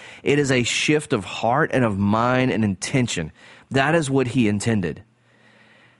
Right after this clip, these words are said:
If we move on to verse fifty-four, it says, "Now in the fifteenth, uh, fifteenth day of the month of, uh, Kaslu," which is Kislev,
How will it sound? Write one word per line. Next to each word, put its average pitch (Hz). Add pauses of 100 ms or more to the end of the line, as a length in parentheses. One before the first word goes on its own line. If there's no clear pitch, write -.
(800)
If 127
we 151
move 165
on 143
to 127
verse 120
fifty-four, 120 (720)
it 139
says, 151
"Now 143
in 139
the 135
fifteenth, 180
uh, 127
fifteenth 190
day 131
of 120
the 123
month 123
of, 110
uh, 107
Kaslu," 123
which 117
is 87
Kislev, 123